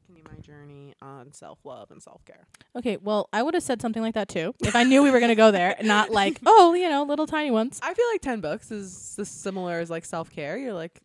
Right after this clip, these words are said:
Speaker 1: expanding your
Speaker 2: Right, I mean,
Speaker 1: knowledge and stuff.
Speaker 2: that would definitely be
Speaker 1: More
Speaker 2: one.
Speaker 1: enjoyment.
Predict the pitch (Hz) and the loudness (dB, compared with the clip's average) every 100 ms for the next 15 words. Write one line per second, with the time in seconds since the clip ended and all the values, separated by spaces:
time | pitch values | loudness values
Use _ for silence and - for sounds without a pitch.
0 | _ 180 - 165 165 165 160 151 180 190 | _ -20 -16 -14 -14 -16 -16 -14 -12 -12
1 | 156 240 220 196 170 185 220 240 233 - | -8 -6 -6 -8 -12 -16 -20 -20 -20 -20
2 | 277 _ - - _ _ - 262 262 269 | -20 _ -20 -20 _ _ -10 -6 -4 -4
3 | 254 262 233 233 226 220 233 190 | -6 -6 -8 -6 -6 -6 -10 -14